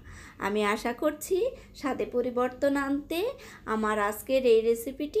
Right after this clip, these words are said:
খুবই ফলপ্রসূ হবে। তার আগে বলে নিচ্ছি, আমার আজকের এই রেসিপিটি যদি আপনাদের ভালো লাগে, প্লিজ একটা লাইক দিবেন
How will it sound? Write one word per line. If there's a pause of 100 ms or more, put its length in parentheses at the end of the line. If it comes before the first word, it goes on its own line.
(120)
খুবই
ফলপ্রসূ
হবে। (1120)
তার (100)
আগে
বলে
নিচ্ছি, (680)
আমার (100)
আজকের (100)
এই
রেসিপিটি (100)
যদি (100)
আপনাদের (140)
ভালো (100)
লাগে, (500)
প্লিজ (180)
একটা (100)
লাইক (140)
দিবেন